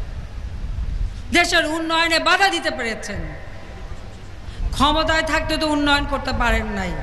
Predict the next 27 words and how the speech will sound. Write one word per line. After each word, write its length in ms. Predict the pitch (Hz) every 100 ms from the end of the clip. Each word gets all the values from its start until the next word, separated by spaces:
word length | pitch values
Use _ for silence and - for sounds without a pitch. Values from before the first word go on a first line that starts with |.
| - - - 247
হ্যাঁ, 160 | 311 269
নিজেদের 360 | 294 330 370 370 339
উন্নয়ন 320 | 311 294 262 233
করেছেন। 420 | 247 220 - 202 156 - - - - 208
জিয়াউর 260 | 311 320
রহমান 260 | 320 320 320 302
মারার 220 | 302 320
সময় 200 | 311 330 269
ভাঙা 200 | 294 311 302
সুটকেস, 300 | 302 339 320 - - -
ছেঁড়া 220 | 302 320 320
গেঞ্জি 220 | 330 320
রেখে 260 | 320 330 370 302
গিয়েছিল, 340 | 359 359 381 392 392 - - -
শত 200 | 359 359 349
শত 180 | 330 339 320
কোটি 220 | 320 294 302
টাকার 240 | 294 285 285 277
মালিক 320 | 277 294 294 - - - -
সেটা 220 | 320 330 349
হয়েছেন। 420 | 285 294 277 311 277 - - - 294
আর 100 | 294 294 359
এতিমের 460 | 381 370 349 339 320 320 -
টাকা, 300 | 320 311 311 302 277 - - - 302
অরফানেজের 600 | 381 381 415 370 349 349 339
টাকা 180 | 320 320 302
মেরে 200 | 302